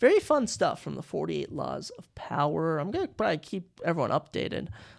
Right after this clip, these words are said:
on my experience reading the book, maybe even my thoughts after done reading the book. You know, maybe I'll,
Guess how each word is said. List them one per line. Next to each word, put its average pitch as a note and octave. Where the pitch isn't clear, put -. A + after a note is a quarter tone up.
on C#3
my B2
experience D#3+
reading D#3
the D#3
book, C#3
maybe B2+
even C2
my -
thoughts G2
after C#4+
done C#4+
reading D4
the -
book. C#4+
You G3+
know, F3
maybe D#3
I'll, -